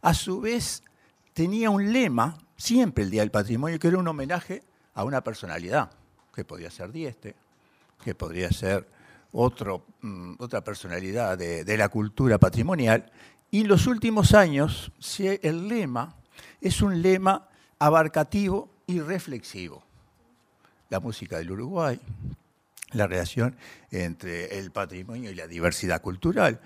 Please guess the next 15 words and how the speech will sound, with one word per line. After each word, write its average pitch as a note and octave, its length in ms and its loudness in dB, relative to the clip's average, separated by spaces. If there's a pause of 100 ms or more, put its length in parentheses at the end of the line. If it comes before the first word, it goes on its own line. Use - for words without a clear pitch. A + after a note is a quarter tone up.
(220)
para B2 260 -2
poner A2 540 -8
dos A#2 320 -10
temas E2+ 560 -12 (240)
de G#2 140 -8
reflexión. G2 600 -8 (280)
¿Y A#3+ 80 -8
eso A3+ 280 -6
qué A3+ 220 -6
da? A3 320 0 (340)
De D#3 140 -2
que F#3 160 -2
los E3+ 220 -2
dos B3+ 180 2
días, C3 500 -6